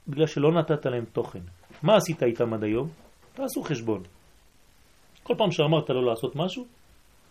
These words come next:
זה היה כזה דבר כזה אידיוטי שלא תולה בכלום. "אל תדליק את האור, זה שבת." "למה?" "אל תדליק,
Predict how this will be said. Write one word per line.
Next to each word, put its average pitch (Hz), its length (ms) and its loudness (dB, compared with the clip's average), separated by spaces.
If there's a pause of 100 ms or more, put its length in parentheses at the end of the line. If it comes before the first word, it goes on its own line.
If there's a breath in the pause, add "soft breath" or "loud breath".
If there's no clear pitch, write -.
(320)
זה 127 140 -2
היה 139 220 4
כזה 131 360 0 (360)
דבר 120 460 0
כזה 120 180 0
אידיוטי 127 440 -4
שלא 123 260 -2
תולה 117 160 0
בכלום. 104 340 -8 (1200)
"אל 233 80 12
תדליק 190 380 10
את - 60 -2
האור, 120 300 6 (720)
זה 135 60 -4
שבת." 139 460 8 (800)
"למה?" 131 300 12 (1080)
"אל 214 80 10
תדליק, 165 420 6